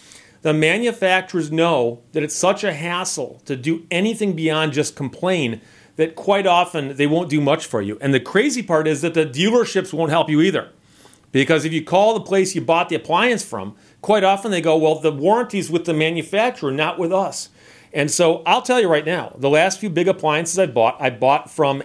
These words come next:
a local shop. The name of the shop is the guy's first name, comma, you know, apostrophe S, you know, that's the name of the shop. And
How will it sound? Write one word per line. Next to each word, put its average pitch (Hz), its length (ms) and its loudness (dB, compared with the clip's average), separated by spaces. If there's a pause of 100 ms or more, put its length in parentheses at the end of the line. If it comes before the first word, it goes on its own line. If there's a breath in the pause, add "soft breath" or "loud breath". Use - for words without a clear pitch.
(120)
a 123 340 0 (200)
local 180 480 0
shop. 135 520 0 (360 soft breath)
The 131 100 -4
name 143 320 2
of 214 80 2
the 196 100 2
shop 170 320 0
is 135 140 -6
the 135 80 -6
guy's 143 380 0
first 165 360 -2
name, 135 300 -2
comma, 143 460 -2 (480)
you 135 80 -4
know, 123 180 0
apostrophe 151 600 -2
S, - 340 -6 (160)
you 131 100 -4
know, 117 220 -2 (320)
that's 135 260 0
the 147 60 -8
name 139 180 0
of 131 60 -2
the 135 60 -2
shop. 123 340 -4 (560 soft breath)
And 135 340 0